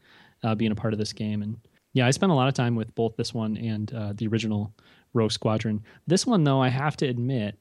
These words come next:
I don't think I ever completed, like, every mission of this game,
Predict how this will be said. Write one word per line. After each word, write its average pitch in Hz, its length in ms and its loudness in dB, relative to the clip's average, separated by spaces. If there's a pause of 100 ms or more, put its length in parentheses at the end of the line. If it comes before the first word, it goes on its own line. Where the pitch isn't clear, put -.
(140)
I 120 120 -2
don't 139 340 -2
think 160 220 0
I 135 80 4
ever 117 280 0
completed, 113 640 -2
like, 104 220 -12
every 117 360 -2
mission 131 600 -2
of 131 220 -4
this 139 140 -4
game, 143 360 -2